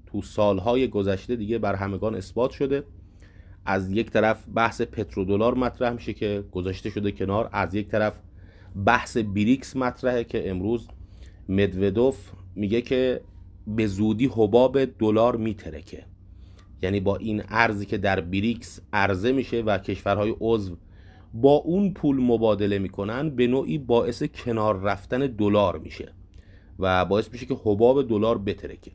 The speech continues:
خب، سعودی‌ها وابسته به این مسئله هستن. از سال گذشته تلاش کردن با چین ارتباطاتی بگیرن، پترودلار رو بذارن کنار، یعنی نفت در مقابل دلار، و برن به سمت یوان چین.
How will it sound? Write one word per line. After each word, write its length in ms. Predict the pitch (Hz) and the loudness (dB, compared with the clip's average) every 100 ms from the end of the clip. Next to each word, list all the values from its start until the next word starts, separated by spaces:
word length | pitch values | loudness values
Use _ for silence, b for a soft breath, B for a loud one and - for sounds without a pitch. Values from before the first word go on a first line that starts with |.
| - - - b b b b | -20 -20 -20 b b b b
خب، 160 | 185 | 4
سعودی‌ها 880 | 190 - 196 190 165 160 208 220 220 - - - - - - - - - - | 4 2 -2 0 0 6 6 6 2 -10 -20 -20 -20 -20 -20 -20 -20 -20 -2
وابسته 580 | 110 135 135 131 - 160 | 6 8 8 2 -2 0
به 80 | 160 | 0
این 100 | 156 | 0
مسئله 360 | 147 - 143 | -2 -4 -6
هستن. 480 | 131 139 - 143 147 - | -4 -6 -6 -6 -6 -8
از 140 | 113 113 | -4 -4
سال 280 | - 123 131 | 0 2 2
گذشته 380 | 117 107 - | 2 0 -4
تلاش 360 | 123 123 113 120 | -6 -2 0 0
کردن 400 | 135 123 123 117 | -2 0 0 2
با 140 | 113 | 2
چین 300 | 98 - 120 | 2 0 -4
ارتباطاتی 680 | 95 110 113 104 98 110 120 | -2 -4 -2 -2 -2 -4 -2
بگیرن، 380 | 120 120 127 127 - B B B B | -2 0 0 -2 -6 B B B B
پترودلار 680 | 117 113 107 98 101 113 | -2 0 0 2 4 4
رو 120 | 113 107 | 2 0
بذارن 360 | 113 120 117 | 2 2 2
کنار، 580 | 117 - 104 113 139 - - - b b b b | 0 -2 0 2 0 -4 -14 -20 b b b b
یعنی 160 | 101 104 | -2 0
نفت 380 | 104 107 - | 2 2 0
در 180 | - 107 | 2 2
مقابل 380 | 104 104 104 107 | 4 2 2 0
دلار، 420 | 101 104 107 107 101 | 0 2 4 2 2
و 100 | 98 | 0
برن 300 | 113 123 123 | 2 2 0
به 80 | |
سمت 320 | 107 120 123 135 | -2 -2 -4 -4
یوان 460 | 120 104 104 117 | 0 2 2 0
چین. 420 | 117 - 113 87 | -2 -4 -4 -4